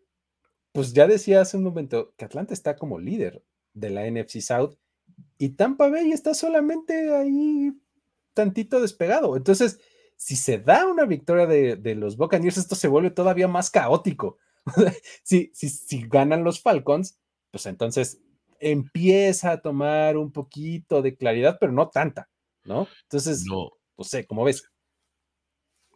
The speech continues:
Speaker 2: Veo estos, a estos Falcons y digo, siento que esta es la clase de situación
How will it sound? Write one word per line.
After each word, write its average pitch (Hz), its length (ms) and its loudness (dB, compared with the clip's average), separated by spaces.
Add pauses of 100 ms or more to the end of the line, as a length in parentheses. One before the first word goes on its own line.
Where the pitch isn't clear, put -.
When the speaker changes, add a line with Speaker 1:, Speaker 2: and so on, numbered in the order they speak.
(380)
Speaker 2:
Veo 104 500 -6
estos, 151 380 -8
a 127 60 -10
estos - 260 -12
Falcons 101 500 -8
y - 100 -18
digo, 92 260 -10
siento 165 400 -10
que 165 120 -10
esta 156 200 -12
es - 360 -14
la 98 160 -10
clase 120 320 -10
de 120 100 -8
situación 98 600 -12